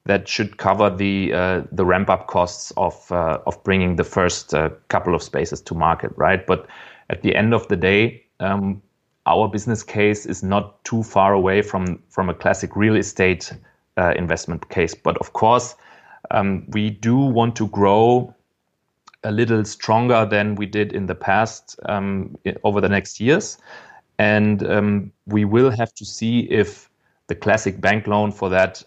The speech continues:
still applies, or if we can maybe grow a little quicker, if we get a, a more, um, yeah, more startup, uh, or, uh, if we c-,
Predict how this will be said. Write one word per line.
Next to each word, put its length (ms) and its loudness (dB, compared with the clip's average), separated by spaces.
still 480 -2
applies, 680 0
or 220 2
if 180 -10
we 60 -8
can 320 -8
maybe 280 -4
grow 320 2
a 20 0
little 240 2
quicker, 580 2
if 160 -2
we 100 -2
get 360 0
a, 80 -4
a 40 -8
more, 600 2
um, 400 -4
yeah, 320 -2
more 340 0
startup, 680 0
uh, 100 -6
or, 520 -2
uh, 440 2
if 160 -2
we 60 4
c-, 180 -2